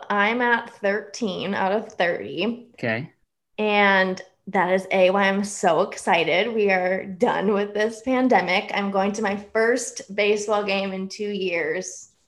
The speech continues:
Speaker 1: in, like, two days, actually, for my sister's birthday. So I'm so excited 'cause I already have this field, but already making plans for some other ones. And I know I wanna go back. It's al-,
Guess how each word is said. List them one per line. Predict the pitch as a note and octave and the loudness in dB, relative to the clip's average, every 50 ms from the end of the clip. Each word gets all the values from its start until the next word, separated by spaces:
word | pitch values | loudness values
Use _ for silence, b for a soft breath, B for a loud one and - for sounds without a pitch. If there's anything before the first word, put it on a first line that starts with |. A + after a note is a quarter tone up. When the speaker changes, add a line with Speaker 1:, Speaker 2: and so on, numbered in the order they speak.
| _ _ _ _ _ | _ _ _ _ _
Speaker 1:
in, | F#3+ F#3+ F#3 | -8 -6 -4
like, | F#3 F3 E3 - - | -4 -6 -6 -8 -8
two | - G#3 G3 | -8 -6 -4
days, | F3+ E3+ A#2+ A2 - - | -4 -4 -6 -6 -6 -4
actually, | G#2+ - - - - - - - | -4 -4 -4 -6 -10 -8 -8 -8
for | - - F#3+ F3+ F#3 | -6 -4 -4 -4 -4
my | F3 F#3 | -4 -8
sister's | F#3+ - - G3 - - - F#3 F3+ - | -8 -8 -10 -12 -12 -6 -6 -6 -6 -4
birthday. | - - E3+ D#3+ - - - D3+ A#2 G#2 - G3+ b b b b b b b b b b | -4 -2 -2 -2 -4 -2 0 0 2 2 0 -4 b b b b b b b b b b
So | b - - G#3 G#3 G#3+ G#3 G3+ G3+ G3 | b 0 4 6 8 8 8 8 8 6
I'm | - G3+ G3+ | 6 4 0
so | G3+ G#3 A3 G#3+ | 2 2 2 2
excited | G#3+ G#3+ G#3 G#3 F#3+ F#3 F3+ F#3 F#3 F#3 F#3 F#3 - | 2 2 2 2 4 4 6 6 4 4 4 0 -2
'cause | - G3 F3+ F3+ F3+ F3 F3+ F3 - | 0 2 2 2 2 0 -2 0 4
I | G3+ | 6
already | G#3 G#3 G3+ G3+ G#3 | 6 6 4 2 0
have | G#3+ G3+ F#3+ F3+ F3+ | 2 2 2 2 0
this | F3+ F#3 F#3 - - | -6 -8 -8 -12 -6
field, | - F#3+ F3+ F3+ F3 F3+ G#3 G#3 G#3 G#3 G3+ | -4 0 2 2 2 2 0 -2 -4 -6 2
but | - F#3+ F#3 F3+ F3+ F3+ - - - | 4 4 4 6 4 -2 -2 0 2
already | G3 G3 G3+ G3 F#3+ | 4 4 4 4 2
making | G3 G3 G3 F#3+ G3+ G3 G3 G3 | 2 0 0 0 -2 -2 -4 -4
plans | - - F#3 F#3 F3 F3 F3 F3 F3+ F#3 F3+ - - | -4 -6 -6 -4 -4 -4 -4 -4 -6 -8 -10 -10 -18
for | _ _ F#3+ F#3+ F#3 F3+ F3 E3+ F3+ F3+ G3+ G#3 G3+ _ _ _ _ _ _ _ _ _ _ _ _ | _ _ -2 -2 0 0 0 0 0 -2 -4 -8 -10 _ _ _ _ _ _ _ _ _ _ _ _
some | - - C4 B3+ A#3+ | -2 0 2 4 4
other | G#3+ G3+ G3+ G3 F#3+ | 4 4 4 2 2
ones. | G3 F#3+ F#3+ F#3+ F#3+ G3 G3 G3 G3 F#3+ - | 2 2 2 2 0 0 0 0 -2 -2 -2
And | - G3 | -2 0
I | G3 G3 | 0 0
know | G3 G3 G3+ G#3 G#3 | 0 0 0 0 0
I | G#3 G#3 G#3 | 2 0 0
wanna | G#3+ G#3+ G#3 G#3+ | 2 0 0 0
go | G#3 G#3+ G#3+ G3+ | 0 -2 -2 0
back. | F#3+ G3+ G3+ F#3 F#3 - - - | 2 2 2 2 0 0 -4 2
It's | - | 4
al-, | D#4+ F4+ F4+ - | 4 4 4 0